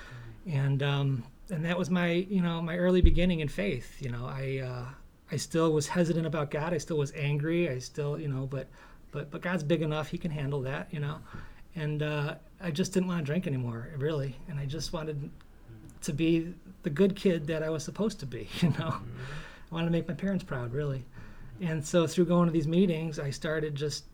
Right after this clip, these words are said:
Speaker 1: doing what they told me to do. Kneel, pray, you know, find God, pray to God, even if you don't,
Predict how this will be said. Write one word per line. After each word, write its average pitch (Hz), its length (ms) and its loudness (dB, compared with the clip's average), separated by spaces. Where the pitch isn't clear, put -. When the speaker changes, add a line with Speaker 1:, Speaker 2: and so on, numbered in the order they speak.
Speaker 1:
doing 160 200 -2
what 156 120 -4
they 180 100 0
told 185 240 0
me 185 80 4
to 170 80 -6
do. 190 260 4
Kneel, 147 460 0
pray, 151 460 -4
you 143 100 -4
know, 143 360 -6
find 170 340 0
God, 127 320 -6
pray 170 200 0
to 170 60 -2
God, 131 320 -2
even 151 220 -4
if 156 140 -10
you 170 40 -6
don't, 165 240 -6